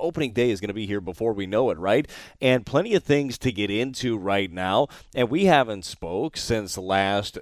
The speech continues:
Jordan Walker went out and left the game. He was playing in a game, uh, against Houston in West Palm Beach, came out of the game in the second inning after diving into the bag. And, uh, he was down for a minute or two,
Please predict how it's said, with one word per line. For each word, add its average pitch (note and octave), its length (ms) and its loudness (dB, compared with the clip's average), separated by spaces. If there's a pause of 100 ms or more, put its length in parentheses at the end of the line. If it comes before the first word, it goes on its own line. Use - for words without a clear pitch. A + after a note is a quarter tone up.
Jordan G2 480 -2
Walker A#2 560 2
went A2 320 0
out A2+ 260 4
and G#2+ 240 -4
left G#2+ 440 4
the F3 100 0
game. B2 460 -2
He F#2+ 80 -6
was F2+ 140 -10
playing D3 300 -2
in D3 80 -2
a C3+ 60 -4
game, A2+ 320 0 (320)
uh, F#2 200 4
against G#2 500 2
Houston B2+ 600 -2
in F#2+ 240 -4
West A2+ 300 4
Palm B2 320 0
Beach, G#2+ 360 -2
came C#3+ 220 0
out C3+ 160 4
of A#2+ 40 -2
the A2+ 40 -4
game A2+ 320 0
in G#2 60 -6
the F#2+ 80 -4
second A#2 320 4
inning G#2+ 260 0
after G2 260 -2
diving A#2+ 580 2
into A2+ 340 -4
the F2+ 120 -6
bag. C#3+ 520 6 (400)
And, G2 560 2
uh, F#2 140 -2
he F#2+ 140 -8
was F2+ 120 -12
down C3 320 0
for D3+ 320 4
a D3 40 4
minute D3 320 -2
or C#3 80 0
two, C#3+ 640 0